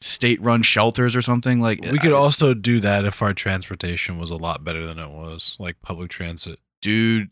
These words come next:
Speaker 1: that, I hope, I hope so much that that is the biggest issue in Maryland politics in the next election cycle, is the fucking red line.
Speaker 2: It seems to be a pretty big issue in federal politics right now, the whole infrastructure bill. Um,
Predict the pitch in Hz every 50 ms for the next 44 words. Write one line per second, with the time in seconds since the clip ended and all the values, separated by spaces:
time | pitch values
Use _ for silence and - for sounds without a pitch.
0 | _ _ - 107 120 120 135 160 180 190 - - _ _ _ _ _ _ _ -
1 | 120 143 185 214 185 139 127 127 135 139 147 151 - - - _ _ _ _ _
2 | _ _ _ _ _ _ _ _ _ _ _ _ - 131 151 180 185 156 135 139
3 | 135 123 113 104 - - - - _ _ _ _ _ - - - - - 120 110
4 | 104 101 95 90 85 - - - - _ _ _ _ _ _ _ _ _ - 104
5 | 76 90 95 95 104 104 117 120 123 - 117 120 117 107 101 110 110 101 85 -
6 | 101 101 98 92 98 - - - 107 101 92 - - 101 95 95 80 95 95 92
7 | 92 92 90 90 90 92 92 85 - 85 80 82 80 - - 82 78 - 78 82
8 | 82 80 76 - - - 76 73 - - - 76 - - 67 69 - 73 76 -
9 | _ _ _ _ - 110 98 101 95 - 107 95 - 87 85 82 76 73 73 69
10 | 67 67 - 76 - 117 123 - - - 165 190 220 - - 247 214 180 196 190
11 | 170 139 - - 147 147 143 131 143 135 117 113 117 127 - - 139 127 123 120
12 | 117 110 110 113 107 104 98 - - 117 113 113 117 113 104 98 - 113 98 95
13 | 95 92 - 101 98 - - - 101 95 95 95 98 98 98 95 92 95 98 98
14 | - 104 104 107 101 92 98 101 - - - - - 104 98 - - - 98 92
15 | 87 98 95 95 95 92 92 95 95 98 - - 98 98 98 95 95 92 92 95
16 | 92